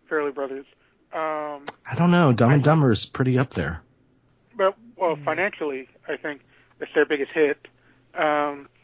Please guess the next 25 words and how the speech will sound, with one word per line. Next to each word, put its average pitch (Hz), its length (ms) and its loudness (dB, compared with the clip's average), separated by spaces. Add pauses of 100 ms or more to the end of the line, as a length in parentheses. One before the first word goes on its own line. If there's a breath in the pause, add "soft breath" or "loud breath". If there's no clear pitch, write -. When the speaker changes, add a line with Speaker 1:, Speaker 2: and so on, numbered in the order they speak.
(260 soft breath)
Speaker 1:
but 160 100 4
I 165 80 10
would 175 160 6
say 175 120 0
Dumb 165 240 2
and 156 100 -8
Dumber, 165 420 -2 (800 soft breath)
um, 147 720 0 (600)
and 143 480 -4 (240)
Kingpin 185 500 0 (380)
are 160 240 6
better. 170 380 6
And 165 200 2
also, 170 300 2 (460 loud breath)
uh, 165 40 -2
I 165 560 2 (220)
stand, 180 340 -4 (160)
I 170 80 -6 (120)
stand 180 240 -4
by, 160 340 2
um, 147 360 -8 (560)
uh, 143 400 -4 (480 loud breath)
the - 140 -10
Three 175 160 0 (100)
Stooges 160 340 -2